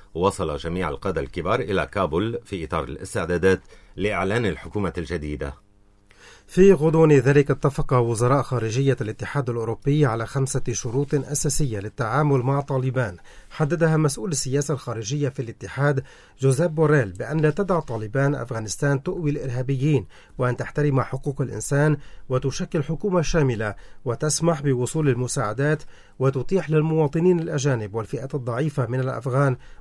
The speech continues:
Speaker 2: مغادرة البلاد.
Speaker 1: إلى ذلك وبعد أسبوع تقريبا من انتهاء الجسر الجوي الذي أقيم في مطار كابول لإجلاء أفغان ورعايا أجانب،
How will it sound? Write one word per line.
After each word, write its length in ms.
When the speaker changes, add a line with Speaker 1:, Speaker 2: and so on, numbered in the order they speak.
Speaker 2:
مغادرة 560
البلاد. 480
Speaker 1:
إلى 140
ذلك 420
وبعد 320
أسبوع 560
تقريبا 480
من 240
انتهاء 400
الجسر 500
الجوي 560
الذي 300
أقيم 380
في 160
مطار 320
كابول 420
لإجلاء 600
أفغان 300
ورعايا 520
أجانب، 360